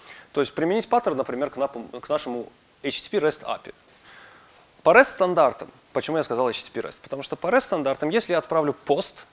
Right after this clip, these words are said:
я должен получить там ответ, созданный entity, да?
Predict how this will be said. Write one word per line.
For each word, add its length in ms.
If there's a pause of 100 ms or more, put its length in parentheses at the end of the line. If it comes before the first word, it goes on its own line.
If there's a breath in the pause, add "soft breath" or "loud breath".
(320)
я 100
должен 240
получить 440
там 220
ответ, 500
созданный 520
entity, 260
да? 220